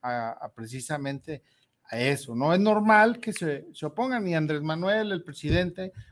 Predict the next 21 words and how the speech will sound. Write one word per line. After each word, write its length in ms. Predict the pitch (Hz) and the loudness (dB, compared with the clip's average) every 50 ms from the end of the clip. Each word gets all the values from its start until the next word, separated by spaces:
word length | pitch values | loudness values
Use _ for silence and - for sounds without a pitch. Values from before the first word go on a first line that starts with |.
| - | -4
hoy 380 | - 156 165 185 202 202 196 208 | 2 6 6 8 6 6 4 0
en 80 | 208 | 0
la 80 | 208 208 | 0 0
mañana 500 | 202 214 220 220 226 214 208 208 226 220 | 0 0 0 2 2 2 2 0 -2 -4
precisamente 1120 | - 180 127 - 170 165 165 190 190 185 180 180 180 175 - - 190 190 185 180 165 160 | -4 -8 -8 -6 -6 -6 -4 -4 -2 -2 -2 -2 -2 -2 -4 -4 -2 -2 0 0 -2 -2
mencionó 720 | 147 147 147 147 139 - 151 147 156 165 185 220 262 262 - - - - _ _ _ _ _ | -2 -2 -4 -4 -6 -6 -6 0 2 4 4 4 4 0 -4 -14 -20 -20 _ _ _ _ _
que 240 | - 185 180 185 196 | 0 2 2 2 2
les 240 | 214 208 190 170 147 | 2 2 2 2 4
va 100 | 147 139 | 4 4
a 40 | 143 | 8
dar 180 | 156 165 165 | 8 8 8
el 140 | 170 165 156 | 8 6 4
debate, 720 | 151 139 135 156 185 190 190 - - 240 240 254 - - _ - | 4 6 8 8 8 8 6 2 -4 -4 -4 -4 -4 -6 _ -4
va, 340 | 147 143 147 147 147 147 | 0 4 4 4 4 2
tienen, 1000 | 147 - - 160 165 175 180 185 185 180 175 160 147 135 127 120 120 120 120 117 - - - _ _ _ _ | 0 0 2 2 2 2 2 0 0 0 0 0 -2 -4 -4 -6 -4 -6 -6 -8 -10 -16 -20 _ _ _ _
eh, 400 | - 135 135 135 131 123 123 113 - - - - - | -4 -2 -2 -2 -2 -4 -6 -8 -10 -12 -14 -10 -4
y 240 | 180 185 196 202 220 226 - - - | -2 -2 -2 -4 -6 -10 -10 -8 -6
especialistas 1040 | 156 147 - - - 151 156 - 143 135 131 147 180 196 175 - 208 190 170 - - | -6 -8 -6 -4 -4 -4 -4 -4 -6 -4 -2 -2 -2 -2 0 0 2 0 0 0 -2
en 140 | 156 143 | -2 -2
esos 340 | 151 165 165 - 202 - - | 0 -2 -2 -2 -2 0 2
temas, 480 | - 233 220 214 214 226 240 233 - | 4 6 6 8 8 6 6 4 0